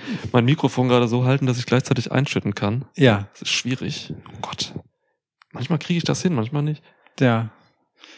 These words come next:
Speaker 2: Das, also, das wäre ja nicht so problematisch,
Speaker 1: Rückhand.
Speaker 2: wenn du nicht, äh, diesen Wert auf die Neigung des Glases legen würdest, ne?
Speaker 1: Oh,
Speaker 2: Für
Speaker 1: Rückhand,
Speaker 2: den
Speaker 1: ey.
Speaker 2: Ei, ei, ei.
Speaker 1: Boah, ist aber
Speaker 2: Biss-,
Speaker 1: schwierig. Da muss
Speaker 2: bisschen
Speaker 1: ich über
Speaker 2: ü-,
Speaker 1: Kreuz denken.
Speaker 2: Ich finde auch ein bisschen übermäßige Schaumbildung jetzt.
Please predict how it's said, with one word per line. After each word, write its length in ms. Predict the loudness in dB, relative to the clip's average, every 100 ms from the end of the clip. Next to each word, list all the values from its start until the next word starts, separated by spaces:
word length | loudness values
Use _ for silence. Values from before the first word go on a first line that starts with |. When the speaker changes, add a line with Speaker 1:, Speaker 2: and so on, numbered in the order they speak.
| _
Speaker 2:
Das, 140 | -6
also, 220 | 0 2 2
das 340 | 0 -6 4
wäre 200 | 6 6
ja 160 | 6 6
nicht 180 | 4 2
so 100 | -2
problematisch, 580 | 2 6 8 8 4 0
Speaker 1:
Rückhand. 260 | -8 -2
Speaker 2:
wenn 140 | 2 4
du 260 | 2 -2 -8
nicht, 540 | 0 2 2 -4 -4
äh, 380 | 0 2 0 -2 -8 -12 -16 -20 _ -2
diesen 220 | 2 4
Wert 200 | 6 4
auf 120 | 2
die 80 | 2
Neigung 400 | 4 6 6 6
des 140 | 2 2
Glases 420 | 6 6 4 0
legen 280 | 0 0 -2
würdest, 320 | -4 -4 0
ne? 160 | 4
Speaker 1:
Oh, 20 | 4
Speaker 2:
Für 200 | 4 2
Speaker 1:
Rückhand, 300 | 4 4 4
Speaker 2:
den 60 | 2
Speaker 1:
ey. 160 | 2 0 _
Speaker 2:
Ei, 300 | -2 0 2
ei, 160 | 2 0
ei. 100 | 2
Speaker 1:
Boah, 140 | 4
ist 80 | 4
aber 100 | 6 4
Speaker 2:
Biss-, 100 | 4
Speaker 1:
schwierig. 300 | 2 2 4
Da 80 |
muss 100 | 6
Speaker 2:
bisschen 120 | 8 6
Speaker 1:
ich 40 |
über 120 | 8
Speaker 2:
ü-, 60 | 6
Speaker 1:
Kreuz 220 | 6 4
denken. 320 | 4 2 0 -4 -8
Speaker 2:
Ich 120 | 2
finde 240 | 4 6
auch 40 | 4
ein 100 | 0
bisschen 240 | 0 4
übermäßige 580 | 6 6 6 4 2 2
Schaumbildung 540 | 4 4 4 4 4
jetzt. 320 | 2 0 -4